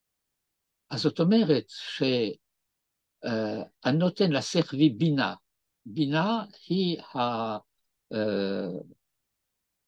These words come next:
כוח השכלי שמאפשר להבחין בין עניינים. וזאת אומרת שאותו השכלי,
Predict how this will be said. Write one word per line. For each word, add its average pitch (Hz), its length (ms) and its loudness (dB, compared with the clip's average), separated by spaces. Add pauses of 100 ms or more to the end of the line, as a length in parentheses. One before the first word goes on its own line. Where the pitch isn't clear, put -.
(180)
כוח 156 680 6
השכלי 131 800 -2 (680)
שמאפשר 156 1300 2 (140)
להבחין 147 840 0
בין 196 300 2 (180)
עניינים. 120 480 -4 (2000)
וזאת 135 300 2
אומרת 151 500 4
שאותו 147 1000 0
השכלי, 143 760 -2